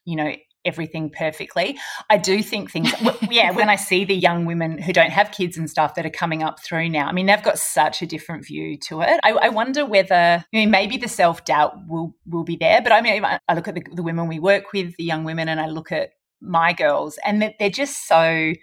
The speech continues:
Speaker 1: their expectations are so much higher than mine were at
Speaker 2: Mm.
Speaker 1: the same age. You know, I, I sort of took it for granted that you sort of had to give up or do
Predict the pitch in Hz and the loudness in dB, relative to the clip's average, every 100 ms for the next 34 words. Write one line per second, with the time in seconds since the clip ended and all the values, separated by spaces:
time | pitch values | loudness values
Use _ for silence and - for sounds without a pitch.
0 | - - 190 214 220 - 214 - 170 160 | -14 0 2 2 0 0 0 0 0 0
1 | - 151 165 - 160 - 160 156 - - | -2 -6 -6 -8 -6 -4 -2 -2 -6 -2
2 | 143 - - 165 _ - 170 165 156 160 | 0 0 -2 -6 _ -4 -2 0 0 0
3 | 160 165 160 160 240 160 180 185 160 151 | -4 -6 -2 2 2 2 -2 0 0 0
4 | 151 - 311 349 - 196 175 - 185 185 | -2 -2 -4 -6 -6 0 2 4 2 0
5 | - 202 180 190 180 - 170 165 160 160 | 0 -2 -2 -4 -6 -8 -8 0 2 2
6 | 156 175 156 151 - 185 185 175 185 170 | -2 -4 -6 -8 -4 -4 -2 -4 -4 -4
7 | 170 175 170 - 180 175 170 - - 190 | 0 0 0 0 2 2 0 -8 -16 -4
8 | 196 175 165 165 - 165 156 170 165 | 0 4 4 4 0 -6 -4 -4 -2